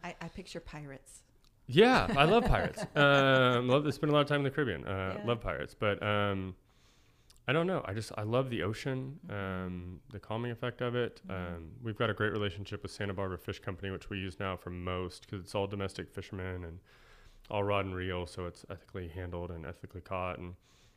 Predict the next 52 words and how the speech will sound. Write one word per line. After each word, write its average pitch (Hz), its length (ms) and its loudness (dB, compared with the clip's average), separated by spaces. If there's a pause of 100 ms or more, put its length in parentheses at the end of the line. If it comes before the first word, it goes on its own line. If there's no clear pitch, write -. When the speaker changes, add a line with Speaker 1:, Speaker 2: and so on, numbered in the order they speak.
(200)
Speaker 2:
I, 104 120 -4
I 110 40 0
mean, 107 100 -8
hey, 90 240 -8
it's - 140 -10
in 80 80 -12
Santa 82 200 -8
Barbara, 78 300 -4
so - 100 -18
I 87 40 -6
don't 80 120 -6
mind 82 180 -8
going 78 160 -6
out 80 180 -8
there. 80 180 -10
But 85 300 -8
Speaker 1:
Yeah. 247 60 -12 (520)
Speaker 2:
I 101 100 -6
just, 120 260 -8 (640)
I 110 80 -4
don't 135 100 -2
know. 180 180 0
I 90 80 -8
love 131 300 0
the 131 120 -2
culture 127 340 -4
around 120 180 -2
fishermen. 82 400 -8
I've 87 200 -8
spent - 200 -6
a - 20 0
lot 101 100 0
of 95 100 -4
time 104 180 -4
on 98 60 -2
Long 92 120 -2
Island. 127 460 -2
I've 95 80 -6
always 95 220 -4
loved 87 160 -6
those 117 200 0
guys. 117 600 -4
There's 90 240 -12
just 101 240 -10 (720)
something 101 640 -8
about 85 420 -6
it, - 120 -16 (320)
um, 85 340 -10
that 87 100 -8
I've 85 100 -10
always 87 200 -8
enjoyed. 82 440 -12